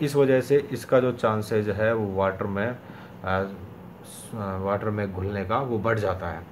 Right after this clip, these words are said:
इसी वजह से water जो है एक excellent solvent की तरह कार्य करता है और विभिन्न प्रकार के जो, अम, अणु हैं उनको आप, अपने आप में घोल लेता है।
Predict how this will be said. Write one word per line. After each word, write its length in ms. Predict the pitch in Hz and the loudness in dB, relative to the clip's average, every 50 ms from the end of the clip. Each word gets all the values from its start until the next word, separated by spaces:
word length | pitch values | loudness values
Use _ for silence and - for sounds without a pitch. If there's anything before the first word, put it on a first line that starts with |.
| - - - - - - - - - - - - - | -18 -18 -18 -18 -18 -18 -18 -18 -16 -16 -14 -14 -14
इसी 180 | 107 - 151 139 | -6 -2 0 2
वजह 220 | 123 113 107 104 | 4 4 4 2
से 260 | 101 - 120 120 131 | 2 2 2 2 4
water 360 | 131 113 101 95 95 - 113 | 4 2 2 0 0 0 -4
जो 220 | 110 104 107 101 98 | -4 -2 -2 -2 0
है 340 | 92 98 95 101 117 120 - 110 | 0 -2 -2 -2 -4 -6 -6 -6
एक 140 | 107 107 - - | -6 -6 -6 -8
excellent 460 | - 113 - - 120 107 110 110 110 | -12 -12 -10 -6 -2 -2 0 0 -2
solvent 500 | 107 - 95 92 92 95 98 95 92 92 | -4 -4 -4 -4 -4 -4 -4 -6 -6 -8
की 60 | - 92 | -8 -6
तरह 180 | 92 90 90 | -4 -4 -4
कार्य 320 | 90 90 95 92 92 95 92 | -4 -4 -6 -6 -4 -6 -6
करता 320 | 90 92 90 90 90 104 | -6 -8 -8 -6 -4 -2
है 60 | 110 | -2
और 80 | 123 123 | -2 -2
विभिन्न 400 | 110 98 90 85 98 110 110 104 | -4 -4 -6 -4 -4 -4 -4 -6
प्रकार 480 | 90 - 95 90 90 95 90 90 90 87 107 | -6 -6 -8 -8 -6 -6 -6 -6 -6 -4 -4
के 100 | 117 139 - - - - - - - - - 101 | -4 -4 -4 -8 -14 -18 -18 -18 -18 -16 -14 -8
जो, 380 | 92 98 98 98 95 95 92 90 90 - - - 92 92 92 87 - - - - - - - | -4 -2 -2 0 0 -2 -2 -4 -8 -12 -12 -12 -12 -10 -12 -12 -12 -14 -16 -18 -16 -10 -6
अम, 60 | 110 | -2
अणु 220 | 104 113 131 131 110 | 0 2 2 2 0
हैं 160 | 101 104 104 | 0 -2 -2
उनको 440 | 113 110 104 98 95 92 110 123 139 | -4 -4 -6 -6 -4 -4 -2 -2 -2
आप, 220 | 123 98 95 92 - - - | -2 -4 -4 -6 -10 -14 -12
अपने 280 | 104 95 95 - 98 95 | -12 -10 -8 -8 -6 -4
आप 180 | 92 90 87 92 | -4 -4 -4 -2
में 180 | 110 139 180 180 - - - 107 | -2 -4 -4 -4 -6 -10 -12 -4
घोल 260 | 107 113 110 95 90 | 0 0 2 2 0
लेता 220 | 85 82 - 87 | -4 -8 -10 -12
है। 120 | 82 - | -14 -14